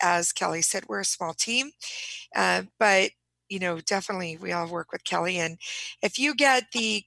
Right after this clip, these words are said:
community events email out each week, um, you got it today, if you're a member or a friend of A C B, and Kelly is who helps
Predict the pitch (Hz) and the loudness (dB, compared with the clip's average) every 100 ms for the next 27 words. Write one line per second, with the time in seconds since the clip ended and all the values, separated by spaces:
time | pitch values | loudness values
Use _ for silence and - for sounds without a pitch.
0 | _ - 202 214 208 208 196 190 190 214 | _ -12 -2 -2 0 0 0 2 0 0
1 | - - - 185 185 185 196 202 175 180 | -2 -2 -4 -4 0 0 0 2 2 0
2 | - - 175 - 190 208 208 208 - - | -6 -6 -4 -4 -2 -2 -2 -2 -4 2
3 | 190 175 170 190 - _ 175 170 165 175 | 2 2 -2 -12 -20 _ -8 2 2 2
4 | - 190 202 175 170 214 - - - - | -2 2 4 6 4 2 -4 -8 -8 -10
5 | - 190 214 190 180 185 185 233 247 - | -4 0 2 2 2 0 2 2 2 2
6 | 175 - 185 180 185 180 170 - 190 180 | 0 0 0 0 -2 -2 2 2 2 -2
7 | 202 - - 170 165 165 - - - - | 0 0 2 0 0 -4 -8 -8 -14 -16
8 | - _ _ - 285 240 170 202 - 185 | -20 _ _ 2 4 4 2 -2 -2 0
9 | - 202 170 196 - - - | 0 0 -2 -4 -2 0 0